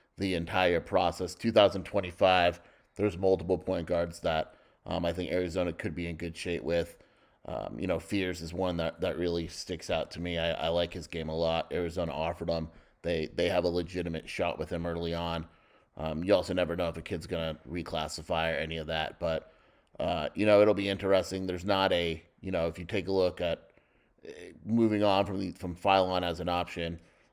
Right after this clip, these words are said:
um, I'm not sure there's a clear, "Oh man, we should offer that guy"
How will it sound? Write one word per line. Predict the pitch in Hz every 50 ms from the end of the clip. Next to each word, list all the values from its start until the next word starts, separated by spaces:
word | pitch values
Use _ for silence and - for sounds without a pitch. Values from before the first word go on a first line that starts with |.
| _ _ -
um, | 82 85 85 78 73 62 62 57 - _ _ _ _ _ _ _ -
I'm | 95 101
not | 101 98 95 80 -
sure | - 98 95 92
there's | 90 87 82 80
a | 87 82
clear, | - - - 98 87 82 82 - -
"Oh | 87 87 87
man, | 87 87 85 82 78 76 - _ _ -
we | 87 87
should | - 98 85
offer | 78 78 76 - 87 85
that | 82 80 78 -
guy" | - 82 73 67 65